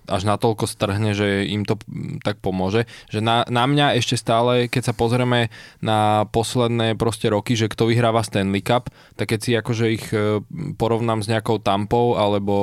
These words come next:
aj Colorado teraz, hej, tak stále mi prídu, že, eh, sú možno trošku, keď to tak poviem, že mäkkí, hej, na playoff, eh,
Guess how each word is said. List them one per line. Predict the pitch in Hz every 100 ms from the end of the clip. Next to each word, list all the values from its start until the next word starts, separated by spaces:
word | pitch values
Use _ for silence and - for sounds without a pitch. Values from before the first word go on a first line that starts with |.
| 101 101
aj | 90 101
Colorado | - 107 107 110 110
teraz, | 107 98 107 -
hej, | 101 107 113 - - - -
tak | 113
stále | - 123 127
mi | 127
prídu, | 110 120 117 120
že, | 110 113 110 104 - - - 101 107
eh, | 104 104 107 104 104 107 107 104 101
sú | -
možno | 120 110 113
trošku, | 110 113 - 117 107 104
keď | 110
to | 104 101
tak | 107
poviem, | 113 107
že | 104
mäkkí, | 104 104 - 90
hej, | 95 101
na | 104 90
playoff, | 98 90 92 110
eh, | -